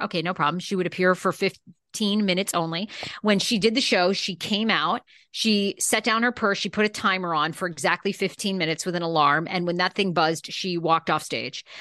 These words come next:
And she <laughs> did, pre-, she was booed basically the entire show. She did predict that Donald Trump would become president. She was heavily booed for that.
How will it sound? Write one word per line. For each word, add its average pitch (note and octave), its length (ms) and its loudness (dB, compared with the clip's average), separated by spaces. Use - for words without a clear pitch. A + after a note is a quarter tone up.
And G3 480 2
she C4+ 200 0
<laughs> A3 40 -2
did, D#4 260 0
pre-, D#4+ 300 -4
she C4+ 160 0
was A#3+ 180 0
booed G3 480 4
basically F3+ 480 2
the F3 140 0
entire E3 280 -2
show. D3+ 220 -8
She C4 240 2
did F4 240 2
predict B3 560 0
that G3 220 2
Donald G#3 320 2
Trump F#3 280 -2
would F3+ 220 2
become F#3+ 300 -2
president. E3 600 -2
She - 100 -6
was - 220 -6
heavily G3 420 2
booed D#3+ 300 2
for E3 160 -2
that. D3 260 -2